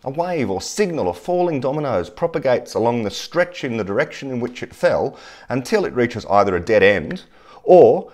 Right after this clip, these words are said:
a currently fallen domino." By arranging these dominoes in a network with looping, bifurcating, and rejoining stretches, one can make these signals combine and interact in a sufficiently rich repertoire of ways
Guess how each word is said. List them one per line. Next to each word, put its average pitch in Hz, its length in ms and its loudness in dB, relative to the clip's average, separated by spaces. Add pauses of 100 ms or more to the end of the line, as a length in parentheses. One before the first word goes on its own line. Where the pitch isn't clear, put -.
a - 80 -6
currently 123 440 -4
fallen 107 400 0
domino." 139 420 0 (720)
By 139 140 6
arranging 175 380 2
these 131 160 0
dominoes 110 420 -2
in 107 60 -6
a 101 80 -4
network 113 580 -6
with 90 140 -6
looping, 123 600 -4 (360)
bifurcating, 120 960 0 (200)
and 87 240 -6
rejoining 127 520 -2
stretches, - 720 -8 (540)
one 190 240 0
can 160 180 -6
make 143 200 -4
these 127 240 -4
signals 120 340 -6
combine 117 500 -6
and 82 160 -10
interact 131 560 -8 (380)
in 131 100 -2
a 127 40 -2
sufficiently 147 540 -6
rich 107 360 -2
repertoire 127 580 -4
of 104 100 -4
ways 110 480 -8